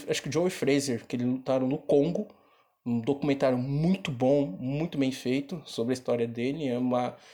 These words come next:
personalidade que eu, que eu recomendo muito. E outra série que eu recomendo, que eu vi ano passado, mas acho que vale nesse momento que agora, que relaciona negacionismo em relação,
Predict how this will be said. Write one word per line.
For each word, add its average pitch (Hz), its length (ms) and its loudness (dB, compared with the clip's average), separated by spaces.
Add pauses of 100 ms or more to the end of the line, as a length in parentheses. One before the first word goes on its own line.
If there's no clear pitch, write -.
(300)
personalidade 123 580 2
que - 80 -6
eu, 120 260 -2
que - 80 -4
eu 123 40 0
recomendo 120 520 0
muito. 135 460 -2 (500)
E 165 440 4
outra 180 360 6
série 180 600 6
que 185 300 0
eu 165 100 6
recomendo, 170 640 4
que - 100 -2
eu 151 100 4
vi 131 540 2
ano 127 180 2
passado, 156 720 2 (200)
mas 127 280 2
acho 131 160 0
que 127 340 0 (160)
vale 131 360 4
nesse 123 220 0
momento 127 220 0
que - 80 0
agora, 123 340 2
que 110 380 -8
relaciona 131 420 0
negacionismo 127 600 0
em 117 40 0
relação, 120 580 -2